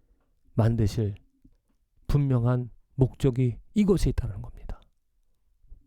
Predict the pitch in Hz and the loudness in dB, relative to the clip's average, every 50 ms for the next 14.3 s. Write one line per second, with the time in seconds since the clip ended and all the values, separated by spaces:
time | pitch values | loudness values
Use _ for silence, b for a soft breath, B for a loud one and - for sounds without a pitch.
0 | _ _ _ - - _ - - - 180 190 202 208 196 - - 202 202 202 202 | _ _ _ -20 -20 _ 6 8 8 8 8 6 2 2 2 2 2 2 2 2
1 | 202 202 190 202 190 147 123 120 120 123 123 120 117 - 117 107 - - - 147 | 4 2 2 2 2 0 0 0 0 0 0 0 0 0 -2 -2 -2 -2 0 2
2 | 147 147 143 135 127 - - - 151 160 165 - - 147 - - - 156 175 175 | 2 4 4 2 2 2 2 2 2 0 0 0 0 0 2 4 4 4 6 4
3 | 165 165 - - - 156 165 185 196 190 190 196 190 190 185 - - - - 240 | 4 2 2 4 4 4 4 4 4 2 2 4 4 4 4 4 6 4 4 4
4 | 214 151 - B B B B B B B 123 120 127 - 135 143 131 123 120 117 | 4 2 -2 B B B B B B B 2 4 4 2 2 0 0 0 0 0
5 | - 139 127 117 - - - 139 131 - - 135 123 117 113 117 123 160 190 190 | 0 2 2 2 4 2 2 2 2 2 0 0 0 2 2 2 2 4 4 2
6 | 185 175 - - 165 175 160 139 117 98 - 117 113 - - 113 98 104 107 110 | 2 0 2 2 2 2 0 0 -2 -4 -4 -4 -6 -4 -2 0 0 0 0 -2
7 | - - - 135 127 120 123 120 117 117 - - 113 117 120 123 123 123 156 135 | -2 0 0 2 2 2 2 0 0 -2 -2 -2 -2 0 0 0 -2 -2 -4 -4
8 | 131 131 139 156 143 139 135 123 127 127 127 131 - B B B B B B - | -4 -4 -2 -4 -4 -4 -4 -4 -2 -2 -2 -2 -4 B B B B B B -2
9 | 151 135 127 127 127 131 131 - - - - 147 170 196 202 180 190 160 - 131 | 0 0 0 0 0 -2 -2 -2 -2 -2 0 0 0 -2 -2 -2 -2 -2 -2 -2
10 | 123 110 110 110 107 b b b b b b b b b b b b - 190 196 | -2 -2 -2 -2 -4 b b b b b b b b b b b b 0 2 4
11 | 185 180 180 180 185 180 190 190 180 - - - 220 214 220 214 - - 220 196 | 4 4 4 2 2 2 2 4 4 4 4 4 4 4 4 2 2 2 2 2
12 | 156 147 139 135 127 - 170 165 170 175 180 175 180 - - - 180 202 196 190 | 2 2 0 0 -2 0 0 0 0 2 2 0 0 -2 -2 0 2 2 4 4
13 | 190 170 151 147 139 - 156 143 131 151 180 185 190 185 - - 190 180 - - | 2 0 0 -2 -4 -4 -2 0 4 4 6 6 4 4 2 0 -2 -2 -2 -2
14 | 156 151 - - - 139 | -2 -2 -2 2 2 2